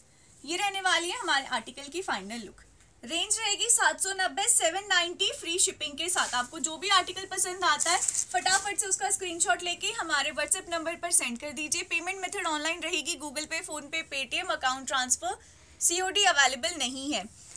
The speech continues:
ये आ जाएगा next article आर वस्त्रम brand का, neck के पास आपको मिलने वाली है इस तरीके से खूबसूरत सी embroidery। Shirt का fabric जाम satin रहेगा, वैसे mostly सारे ही article जाम satin में रहेंगे। shirt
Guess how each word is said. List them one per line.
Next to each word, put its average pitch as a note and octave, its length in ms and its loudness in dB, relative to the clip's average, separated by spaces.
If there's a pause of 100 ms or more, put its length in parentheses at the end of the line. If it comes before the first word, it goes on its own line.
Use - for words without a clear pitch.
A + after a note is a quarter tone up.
ये D#4 120 4
आ G4 140 10
जाएगा G4+ 260 4
next G4+ 300 6
article F#4 420 6
आर C#4+ 220 10
वस्त्रम F#4 360 2
brand E4+ 300 6
का, F#4 120 2
neck E4 260 0
के F4+ 80 -6
पास E4+ 260 6
आपको E4 240 2
मिलने D#4 280 -4
वाली C#4 300 4
है D#4 140 2
इस D4 160 2
तरीके C#4 300 -4
से D#4+ 120 4
खूबसूरत C#4+ 520 -2
सी D#4 120 6
embroidery। A#3+ 520 -2 (280)
Shirt G#4 260 6
का A#4 140 8
fabric G#4+ 440 8
जाम D#4 260 10
satin F#4+ 380 6
रहेगा, F4 300 4
वैसे F#4+ 280 4
mostly F4+ 420 -4
सारे D4+ 340 6
ही F4+ 140 0
article E4+ 420 2
जाम C#4 280 6
satin D4 380 4
में E4 100 -4
रहेंगे। D#4 340 -4
shirt D4 300 0